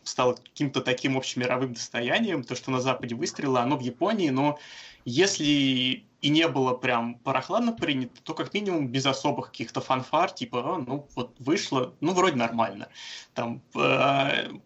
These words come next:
поэтому тут, в принципе, очень редко пересекалось, когда восприятие, э, так что "Сны оружия" здесь не какое-то прям исключение, про него даже мало чего можно сказать отдельно. Вот, ну,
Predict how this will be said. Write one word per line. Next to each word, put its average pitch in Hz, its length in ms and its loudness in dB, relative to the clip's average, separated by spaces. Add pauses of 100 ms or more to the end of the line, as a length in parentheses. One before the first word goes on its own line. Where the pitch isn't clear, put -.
поэтому 147 800 0
тут, 190 200 -2
в - 80 -20
принципе, 220 420 2
очень 135 200 0
редко 139 220 0
пересекалось, - 640 -2
когда 117 640 -2
восприятие, 123 920 -2 (600)
э, 131 380 -2 (100)
так 123 140 -2
что 131 380 -4
"Сны 143 220 0
оружия" 143 360 2
здесь 131 320 -2
не 123 100 0
какое-то 156 400 -4
прям 120 200 0
исключение, 120 640 -2
про 123 160 -10
него 127 140 -4
даже 120 560 -4
мало 123 240 2
чего 117 180 -4
можно 113 180 -6
сказать - 300 -4
отдельно. 127 460 2
Вот, 117 200 -4 (140)
ну, 170 180 0